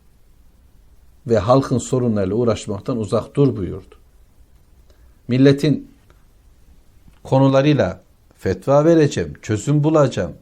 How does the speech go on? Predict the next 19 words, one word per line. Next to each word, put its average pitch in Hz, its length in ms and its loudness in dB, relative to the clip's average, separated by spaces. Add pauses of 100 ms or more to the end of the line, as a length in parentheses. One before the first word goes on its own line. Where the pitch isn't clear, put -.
filan 117 340 -2
diye 95 120 -6
uğraşma. 143 560 -2 (920)
Çünkü 143 520 0 (560)
kimin 151 380 2
neyi, 147 380 0 (460)
ne 160 180 2
için 147 280 0
yaptığı 143 680 0 (720)
belli 135 320 4
değil. 123 340 0 (800)
Olayın 147 400 4
başlangıcı 135 600 4
Müslümanca, 143 760 0 (540)
ortası 135 520 -2
kafirce, 139 720 0 (480)
sonu 151 360 0
tekrar 147 320 0
Müslümanca. 131 760 -2